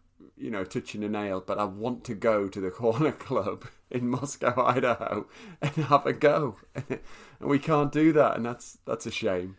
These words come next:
Maybe we should just go there anyway and still just walk on that hallowed ground, even if the nail isn't there.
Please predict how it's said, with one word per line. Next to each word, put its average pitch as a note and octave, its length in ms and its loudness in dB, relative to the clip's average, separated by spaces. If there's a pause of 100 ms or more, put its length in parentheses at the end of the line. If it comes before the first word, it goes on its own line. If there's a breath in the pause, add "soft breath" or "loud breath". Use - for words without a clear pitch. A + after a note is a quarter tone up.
(120)
Maybe F#3 160 4
we G3 80 4
should E3+ 140 -4
just E3 160 -4
go C#3+ 180 8
there C3 220 6
anyway C3+ 320 4
and G2 120 -6
still B2+ 220 -4
just G#2+ 240 -8
walk A#2 260 0
on A2 100 -2
that G#2+ 100 -6
hallowed G#2+ 420 -2
ground, G2 460 -2
even A#2 220 -4
if A2 100 -10
the G#2 80 -6
nail G#2 260 0
isn't G#2+ 260 -4
there. - 260 -10